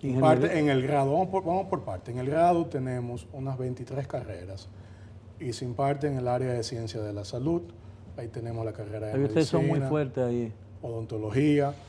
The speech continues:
Speaker 2: tenemos también bioanálisis, enfermería, y medicina veterinaria. En el área de las ingenierías,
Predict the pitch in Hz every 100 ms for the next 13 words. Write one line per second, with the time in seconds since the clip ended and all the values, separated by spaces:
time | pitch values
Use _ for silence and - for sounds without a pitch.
0 | - - 123 117 120 123 117 117 117 113
1 | 113 110 120 127 139 131 131 117 107 113
2 | 107 110 123 135 131 131 - - - -
3 | - - 135 120 117 113 131 131 127 123
4 | 117 123 131 139 120 113 117 127 131 120
5 | 110 113 113 120 131 123 123